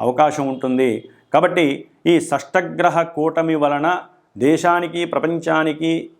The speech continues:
ఇబ్బందులు కొన్ని రకాలుగా కలిగినప్పటికీ విడిగా కూడా కలుగుతూ ఉంటాయి. కాబట్టి అన్ని గ్రహాలు ఒక రాశిలో ఉండటం ద్వారా మిగతా రాశుల్లో కొన్ని ఖాళీలు ఉంటాయి. కాబట్టి ఆ ఖాళీ, ఖాళీగా ఉన్నటువంటి రాశుల యొక్క భావాలు దెబ్బతింటాయి.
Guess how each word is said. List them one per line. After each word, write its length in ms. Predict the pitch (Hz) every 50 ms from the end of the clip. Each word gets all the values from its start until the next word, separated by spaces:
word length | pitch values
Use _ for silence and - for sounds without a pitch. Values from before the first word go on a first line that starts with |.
| _ -
ఇబ్బందులు 720 | 117 113 101 117 156 180 180 175 180 170 160 147 - - - _ _ _ -
కొన్ని 460 | 139 151 160 165 160 160 160 160 151 147 143 143 147
రకాలుగా 440 | 131 - 156 165 165 175 170 175 170
కలిగినప్పటికీ 800 | 139 - 127 139 151 156 156 151 - 147 139 139 143 165 170 170
విడిగా 360 | 120 113 127 139 160 170 175
కూడా 200 | 170 175 170 175
కలుగుతూ 340 | 170 151 147 156 156 156 160
ఉంటాయి. 380 | 151 143 143 143 147 165 - - _ _ _ _ -
కాబట్టి 280 | 135 151 156 165 - 180
అన్ని 420 | 165 117 135 151 170 185 175 147 156
గ్రహాలు 360 | 165 160 143 160 165 165 175
ఒక 280 | 175 170 143 131 127 139
రాశిలో 360 | 131 135 151 156 - 170 170
ఉండటం 360 | 151 143 143 147 147 151 151
ద్వారా 420 | 139 135 135 135 135 143 170 - - - _ _ _ _ -
మిగతా 420 | 107 127 147 190 190 220 208 202
రాశుల్లో 720 | 185 165 156 156 151 - 165 156 156 160 151 139 135 - - - _ _ _ _ -
కొన్ని 280 | 160 165 175 165 147 127 - -
ఖాళీలు 380 | 120 123 139 165 185 185 180
ఉంటాయి. 380 | 175 165 143 139 - 151 143 143
కాబట్టి 520 | 139 139 131 131 131 - 147 131 131 139 - _ - - -
ఆ 100 | - 139
ఖాళీ, 680 | 135 131 - 117 131 143 160 170 175 180 175 180 180 185 170 156
ఖాళీగా 520 | 139 131 - 165 135 151 175 180 180 185 180
ఉన్నటువంటి 460 | 170 170 165 160 160 160 160 156 151
రాశుల 340 | 123 127 143 147 - 160 165
యొక్క 240 | 160 156 156 -
భావాలు 540 | 147 117 107 - 131 135 156 170 180 185 180
దెబ్బతింటాయి. 880 | 165 135 139 135 143 143 156 147 147 147 147 139 139 143 139 127 120 -